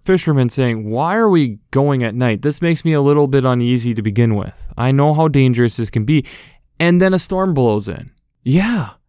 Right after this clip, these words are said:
they're scared because there's so much changing. And there's probably moments where they're asking, "What am I doing? Why am I doing this? Why am I putting myself through this?"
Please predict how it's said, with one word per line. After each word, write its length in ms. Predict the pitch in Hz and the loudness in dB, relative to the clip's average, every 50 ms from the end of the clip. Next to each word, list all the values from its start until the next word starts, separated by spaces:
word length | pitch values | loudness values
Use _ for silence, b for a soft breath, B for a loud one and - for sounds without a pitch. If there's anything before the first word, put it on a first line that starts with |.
| _ _ _ _ _ | _ _ _ _ _
they're 380 | 123 117 151 190 214 214 208 180 | 0 2 4 4 4 4 2 2
scared 580 | - - - - 175 190 202 196 175 147 131 B B B B - - | 0 -2 -2 0 2 2 4 4 2 2 0 B B B B 2 2
because 420 | 190 190 - - 196 202 180 170 | 2 2 2 2 0 2 2 2
there's 200 | 208 202 180 - | 0 -2 -2 -2
so 380 | - - - - 190 202 220 214 | -4 -4 -4 -2 -2 -2 0 0
much 420 | 202 202 196 180 160 - - - | 2 2 2 0 -2 -4 -8 -8
changing. 720 | - - - 156 170 190 214 220 214 180 156 120 101 101 B B B B B | -4 0 2 2 4 4 4 2 2 2 2 0 0 -2 B B B B B
And 100 | 170 190 | 0 0
there's 160 | 202 190 - | 0 0 0
probably 580 | - - - - 240 233 247 196 175 185 180 165 | -4 -6 -6 -4 -4 -4 -4 -2 0 0 0 0
moments 540 | 143 151 180 202 220 214 190 151 135 - b b b b b | 0 0 0 0 0 0 0 -2 -2 -4 b b b b b
where 160 | - 175 185 | 0 2 2
they're 160 | 180 202 208 208 | 4 4 2 2
asking, 400 | 185 185 196 190 - 185 160 b b b b b | 2 0 0 0 -2 -2 -4 b b b b b
"What 280 | 139 139 151 190 233 254 | -2 2 4 4 4 4
am 140 | 269 254 | 4 4
I 140 | 226 180 139 | 4 2 2
doing? 640 | 117 110 101 - 139 135 170 220 233 175 101 80 78 _ _ _ _ _ | 0 -2 -2 0 4 4 6 6 6 4 2 0 -6 _ _ _ _ _
Why 440 | - 151 156 180 208 254 311 339 339 | -10 -6 -4 -4 -4 -2 -2 0 2
am 200 | 311 220 180 175 | 2 2 4 4
I 140 | 160 151 139 | 4 4 2
doing 720 | 123 104 - - - 175 214 247 254 269 226 143 104 98 | 2 0 -4 -2 2 4 6 6 6 6 4 2 0 -4
this? 420 | 95 92 73 - - - - - B B B B B | -8 -12 -16 -14 -14 -14 -14 -14 B B B B B
Why 240 | - 196 233 262 285 | -2 0 2 2 2
am 140 | 294 285 277 | 2 2 2
I 100 | 262 233 | 2 0
putting 480 | - - - - 220 247 269 277 262 220 | 2 0 0 2 4 4 2 4 2 2
myself 840 | 175 156 151 135 - - 160 147 147 143 135 - - - _ _ _ | 2 2 2 0 0 0 0 0 0 0 -2 -4 -10 -20 _ _ _
through 540 | _ - - 208 240 285 311 311 302 269 196 | _ -10 -4 2 4 6 6 6 6 6 4
this?" 680 | 123 110 107 90 - - - - - - - - - | 2 0 -2 -4 -4 -8 -8 -6 -6 -6 -6 -8 -10